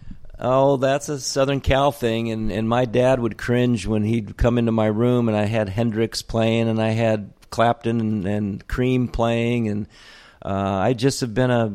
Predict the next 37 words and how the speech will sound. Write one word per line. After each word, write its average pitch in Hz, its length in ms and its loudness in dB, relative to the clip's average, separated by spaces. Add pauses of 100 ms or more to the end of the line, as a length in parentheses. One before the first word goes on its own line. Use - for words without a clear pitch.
a 95 80 -2
guitar 117 460 2
guy 104 300 0
for, 104 520 -2
since - 280 -6
I 110 100 2
was 101 160 -2
a 82 60 -8
kid 117 420 -2
for 98 140 -12
some 104 280 -2
reason. 101 380 -2
And, 101 200 -6 (580)
you 117 100 -2
know, 107 100 2
as, 113 460 2
I'm 123 160 2
not 156 180 4
just, 156 220 -2
like, 123 160 2
an 107 80 -2
old 120 260 0
school 110 320 -2
rocker. 110 440 0
I 110 100 2
will 127 160 2
get 110 220 -2
into, 107 600 -2 (220)
you 143 100 -2
know, 123 120 0
new, 131 760 4 (300)
the 104 100 -6
new 139 220 -2
rock 107 320 -2
bands, 92 380 -6
the 101 60 -4
new 120 400 -2